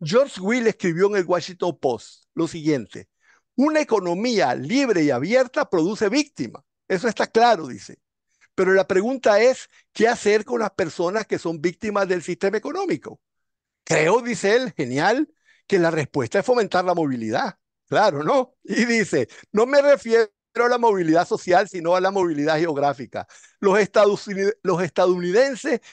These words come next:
deben estar preparados para hacer las maletas y mudarse cada vez que reciben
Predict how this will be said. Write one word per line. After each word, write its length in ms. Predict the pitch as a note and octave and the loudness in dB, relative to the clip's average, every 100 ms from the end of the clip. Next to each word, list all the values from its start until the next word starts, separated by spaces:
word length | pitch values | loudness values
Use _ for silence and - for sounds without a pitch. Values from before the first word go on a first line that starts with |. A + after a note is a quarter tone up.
| _ - | _ 0
deben 360 | F#3+ B3 B3 | 2 4 2
estar 340 | A3+ - G#3+ A3 | 0 2 0 0
preparados 760 | G#3 G3+ - E3 F3 G#3 A3+ G#3+ - _ | 0 0 2 2 4 4 4 0 -10 _
para 300 | G#3+ G#3+ A3+ | 2 4 4
hacer 300 | A3+ B3+ B3 | 2 4 4
las 280 | B3 B3+ A#3 | 4 4 2
maletas 840 | A#3+ A3+ A3+ A#3+ A#3+ A#3 G3+ D#3 | 2 4 6 6 4 2 0 -2
y 60 | F#3 | -4
mudarse 760 | G3 G3 G#3+ G#3 D#3+ D3 A#2 _ _ _ | 0 4 4 2 -2 -10 -12 _ _ _
cada 280 | E3+ E3 | -2 0
vez 220 | D#3+ E3+ - | 0 -4 -6
que 120 | D3+ | -8
reciben 600 | C3 A2 D3+ D3 C#3+ | -8 -10 -6 -6 -8